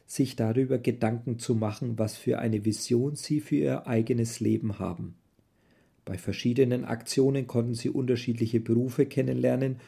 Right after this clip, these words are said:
und sich Gedanken darüber machen, wo ihre Begabungen liegen. Auch das gemeinsame Singen von Lobpreisliedern kam nicht zu kurz. Es war sehr bewegend für uns zu sehen,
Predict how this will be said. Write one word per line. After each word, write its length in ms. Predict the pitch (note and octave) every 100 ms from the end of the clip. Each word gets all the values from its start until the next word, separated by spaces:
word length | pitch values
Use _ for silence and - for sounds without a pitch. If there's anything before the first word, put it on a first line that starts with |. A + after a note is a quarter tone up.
| - - -
und 160 | C#3+ C3+
sich 180 | E3
Gedanken 460 | - E3+ A#2 C#3+ D3+
darüber 420 | C3+ B2 C3 C#3
machen, 360 | C3+ C3 - C3
wo 120 | B2
ihre 300 | C3 B2+ A#2+
Begabungen 760 | A#2+ G#2+ G#2+ G#2 G#2+ A#2 A#2
liegen. 360 | A2 G#2+ A2 G2+ _ _ _ _ _
Auch 200 | - A#2+
das 240 | - B2+ -
gemeinsame 560 | B2+ B2 B2 C3+ B2
Singen 480 | A#2 - C#3 B2 G2+ - - _
von 180 | - A#2+
Lobpreisliedern 960 | A#2+ D3+ - A2+ A2+ - A#2+ B2+ B2 A#2 - _ _ _ _ _
kam 240 | - A2 A2+
nicht 460 | A2+ A2+ A2+ A2+
zu 140 | - -
kurz. 500 | - G#2 G2 - - _ _ _ _ _ -
Es 220 | - -
war 100 | D3+
sehr 220 | D#3 D#3+
bewegend 640 | D3+ C#3+ C3 C3+ C#3+ C3 G#2+
für 200 | - A2
uns 340 | - B2 A#2+
zu 120 | - A2+
sehen, 440 | - B2 C3